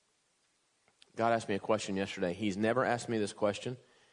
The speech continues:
I have never heard a sermon on it. I've never thought about it. I've never taught it.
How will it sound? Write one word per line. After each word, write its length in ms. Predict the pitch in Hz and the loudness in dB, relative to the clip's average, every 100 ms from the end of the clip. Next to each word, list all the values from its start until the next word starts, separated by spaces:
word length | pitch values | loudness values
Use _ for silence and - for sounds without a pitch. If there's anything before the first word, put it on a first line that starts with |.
| _ _ | _ _
I 100 | - | -2
have 320 | 107 113 107 107 | 0 2 2 2
never 360 | 113 120 113 | 2 4 2
heard 220 | 101 110 | 2 2
a 40 | 107 | 2
sermon 360 | - 120 123 | 0 2 2
on 180 | 127 127 | 2 2
it. 80 | 131 | 2
I've 160 | 104 101 | 0 2
never 240 | 110 117 | 2 2
thought 240 | 120 123 123 | 2 2 4
about 220 | 123 127 | 4 2
it. 40 | |
I've 120 | - 107 | 0 0
never 240 | 104 110 | 0 0
taught 280 | - 104 87 | 0 0 0
it. 160 | - | -4